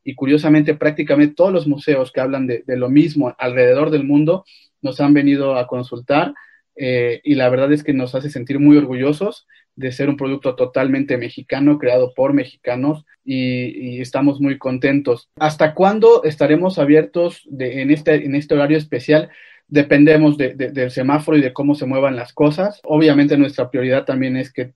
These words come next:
todo, que todo esto pueda pasar lo más pronto posible, que, que llegue una vacuna pronto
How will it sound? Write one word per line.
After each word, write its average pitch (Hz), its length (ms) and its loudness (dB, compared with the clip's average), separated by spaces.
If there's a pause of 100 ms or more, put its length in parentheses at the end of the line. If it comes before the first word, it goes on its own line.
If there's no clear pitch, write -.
todo, 151 360 4 (180)
que 143 80 -6
todo 143 240 0
esto 147 300 -2
pueda 131 240 -2
pasar 127 360 -4 (340)
lo 127 120 -6
más 135 180 -6
pronto 139 380 -4
posible, 147 640 2
que, 113 260 -14
que 127 100 -10
llegue 131 120 -2
una 123 220 -4
vacuna 123 440 -8
pronto 147 560 2